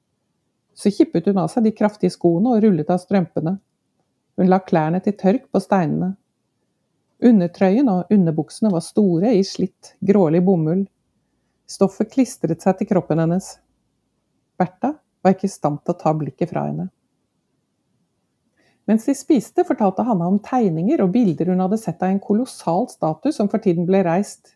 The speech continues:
i Amerika. En frihetsgudinne, sa hun. Statue av en dame? Hanna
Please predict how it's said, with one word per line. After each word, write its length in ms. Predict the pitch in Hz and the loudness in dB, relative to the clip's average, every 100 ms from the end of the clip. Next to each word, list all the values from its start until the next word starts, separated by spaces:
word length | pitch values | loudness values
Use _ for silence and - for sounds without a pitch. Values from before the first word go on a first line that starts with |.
| - | -2
i 60 | 185 | -2
Amerika. 460 | 165 135 - 165 - _ _ - | -2 -4 -6 -8 -8 _ _ 0
En 220 | 202 202 - | 0 0 0
frihetsgudinne, 880 | - 185 175 220 - 254 269 302 392 | 2 2 2 -4 -4 -2 0 0 0
sa 160 | 190 156 | -2 -2
hun. 80 | 160 - _ _ _ _ _ _ _ _ | -4 -10 _ _ _ _ _ _ _ _
Statue 640 | - - 156 - - 370 285 | -10 -2 0 0 0 0 0
av 100 | 185 | 0
en 120 | 185 190 | 2 2
dame? 340 | 196 160 196 466 - _ _ _ _ _ _ _ _ _ _ _ _ _ - | 2 0 -2 -4 -8 _ _ _ _ _ _ _ _ _ _ _ _ _ 0
Hanna 180 | 202 | 2